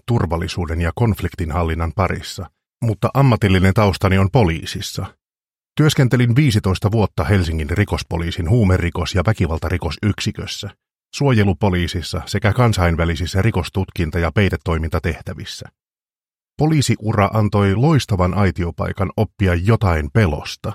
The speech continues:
ja sen vaikutuksista ihmismieleen. Olen nähnyt, miten pelko vaikuttaa päätöksentekoon ja miten se joskus siivittää ihmisen uskomattomiin suorituksiin.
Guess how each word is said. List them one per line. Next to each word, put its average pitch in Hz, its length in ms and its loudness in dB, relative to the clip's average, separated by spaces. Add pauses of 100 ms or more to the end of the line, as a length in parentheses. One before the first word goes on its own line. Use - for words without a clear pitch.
(440)
ja 101 60 0
sen 107 220 4
vaikutuksista 92 800 0
ihmismieleen. 85 960 -4 (1040)
Olen 147 240 4
nähnyt, 123 320 4
miten 92 260 0
pelko 98 340 0
vaikuttaa 85 540 0
päätöksentekoon - 920 -4 (420)
ja 101 60 2
miten 117 280 4
se 104 140 0
joskus 117 420 -2
siivittää 90 640 -2
ihmisen 90 520 -2
uskomattomiin 80 760 -2
suorituksiin. 82 840 -6